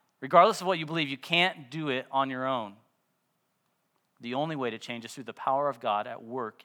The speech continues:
in you as an obedient follower of Jesus Christ. See, the scriptures make it very clear that without Christ, without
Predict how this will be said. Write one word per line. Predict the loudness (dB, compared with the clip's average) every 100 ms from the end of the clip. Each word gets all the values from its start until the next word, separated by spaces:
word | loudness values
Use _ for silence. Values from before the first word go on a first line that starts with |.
| _
in | -16 -14
you | -14 -14 -16 -20 _ _ _ _ _ _ _ _ _ _
as | -14
an | -12
obedient | -14 -12 -12 -12 -14
follower | -2 0 0 -6 -16 -20 _ _ _ -20
of | -18
Jesus | -18 -18 -20
Christ. | -10 -10 -8 -12 -16 -18 _ _ _ _ _ _ _ _ _ _ _ _ _ _ _ -16
See, | -12
the | -12
scriptures | -12 -12 -12 -12
make | -12 -12
it |
very | -10 -10
clear | -10 -10 -6
that | -6 -6 -10 _ _ _ -10
without | -2 -2 2
Christ, | 2 2 -2 -4
without | 2 2